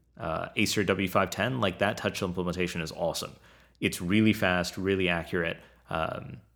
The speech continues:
and, and that's a device, you know, Acer and Intel have this, like, super close relationship with, uh, all their Windows eight stuff.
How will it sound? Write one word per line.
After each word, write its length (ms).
and, 140
and 280
that's 220
a 60
device, 320
you 80
know, 100
Acer 280
and 80
Intel 300
have 120
this, 180
like, 160
super 280
close 280
relationship 720
with, 300
uh, 260
all 80
their 140
Windows 300
eight 160
stuff. 340